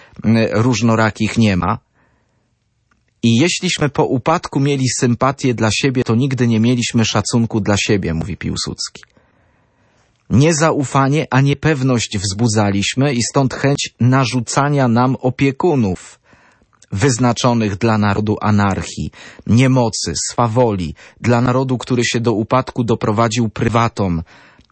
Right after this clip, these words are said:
nieznoszącą żadnej władzy". Bardzo ciekawe to zdanie, e, Józefa Piłsudskiego z sali malinowej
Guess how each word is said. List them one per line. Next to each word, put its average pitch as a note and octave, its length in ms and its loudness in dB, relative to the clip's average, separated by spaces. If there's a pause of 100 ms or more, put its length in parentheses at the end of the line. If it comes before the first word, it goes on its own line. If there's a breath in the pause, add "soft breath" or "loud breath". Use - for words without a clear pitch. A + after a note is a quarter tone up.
(140)
nieznoszącą B2 880 0
żadnej G#2 420 -2
władzy". D#2+ 540 -6 (840)
Bardzo E3+ 420 0
ciekawe D#3+ 500 -2
to G2 120 -8
zdanie, F#2 520 -4 (500 loud breath)
e, G2 400 0
Józefa G#2 400 0
Piłsudskiego F#2 1000 -4
z - 240 -6
sali E2 280 0
malinowej E2+ 680 -2